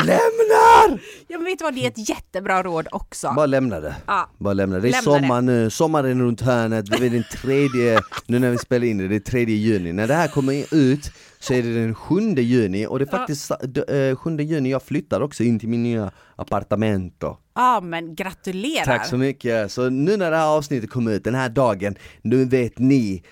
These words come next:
Speaker 1: som lyssnar, våra kära lyssnare, att
Speaker 2: Nu har det
Speaker 1: jag är
Speaker 2: flyttat.
Speaker 1: uppe i ett flyttkaos just nu. Jag
Speaker 2: Gud, vad
Speaker 1: har en
Speaker 2: hemskt.
Speaker 1: soffa i nacken
Speaker 2: <laughs>
Speaker 1: och jag har en kruka på axeln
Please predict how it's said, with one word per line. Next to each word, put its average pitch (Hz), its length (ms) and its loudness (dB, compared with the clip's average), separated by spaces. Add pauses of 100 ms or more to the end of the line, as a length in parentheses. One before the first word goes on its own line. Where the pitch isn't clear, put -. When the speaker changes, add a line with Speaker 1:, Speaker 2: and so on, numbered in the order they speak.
Speaker 1:
som 131 260 2
lyssnar, 113 540 0
våra 117 300 0
kära 131 440 0
lyssnare, 110 460 -2
att 87 200 -4
Speaker 2:
Nu 214 200 -6
har 113 100 -2
det 127 40 4
Speaker 1:
jag 190 180 6
är 156 80 6
Speaker 2:
flyttat. 160 180 4
Speaker 1:
uppe 151 160 4
i 127 140 2
ett 123 140 -4
flyttkaos 113 840 -2
just 123 240 -2
nu. 131 220 0 (280)
Jag - 0 -
Speaker 2:
Gud, 123 100 4
vad 156 140 8
Speaker 1:
har 156 240 6
en 135 100 2
Speaker 2:
hemskt. 123 220 -2
Speaker 1:
soffa 190 440 -2
i 131 80 -2
nacken 135 720 -2 (300)
Speaker 2:
<laughs> - 300 -14
Speaker 1:
och 131 200 2 (240)
jag 139 160 4
har 135 220 4
en 127 140 2
kruka 165 600 4
på 139 120 -2
axeln 135 760 0